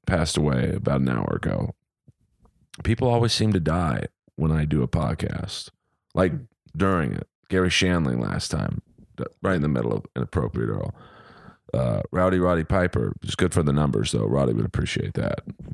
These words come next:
S-, numbers skyrocketed. It's cold business, Roddy. Uh,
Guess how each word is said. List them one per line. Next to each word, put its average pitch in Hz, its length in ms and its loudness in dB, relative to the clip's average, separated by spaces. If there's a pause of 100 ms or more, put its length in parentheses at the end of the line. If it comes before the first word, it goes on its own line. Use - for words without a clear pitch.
(200)
S-, - 280 -6
numbers - 440 0
skyrocketed. 55 640 -2 (120)
It's - 120 -8
cold 95 260 2
business, 87 420 2
Roddy. 57 420 -2 (640)
Uh, 76 420 0